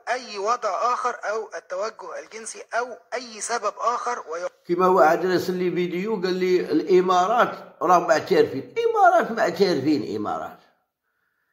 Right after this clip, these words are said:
Speaker 2: الإمارات كون يسيبوها نار، نار، نار ودمار في شمال إفريقيا، ماشي غير الجزائر والمغرب، هاوليك كون يسيبوها نار و-، نار، راك عشتيلة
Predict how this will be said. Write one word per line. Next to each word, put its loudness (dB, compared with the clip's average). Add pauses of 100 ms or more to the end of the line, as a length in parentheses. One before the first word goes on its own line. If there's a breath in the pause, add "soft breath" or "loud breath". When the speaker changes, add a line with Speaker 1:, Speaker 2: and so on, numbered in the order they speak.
(340)
Speaker 2:
الإمارات 4
كون -4
يسيبوها 4 (320)
نار، 6
نار، 4
نار 2
ودمار 4
في -4
شمال 0
إفريقيا، 0
ماشي -2
غير -2
الجزائر 4
والمغرب، -2
هاوليك -2
كون -4
يسيبوها 2
نار 2
و-، -8 (460 soft breath)
نار، 4 (120)
راك -16
عشتيلة -8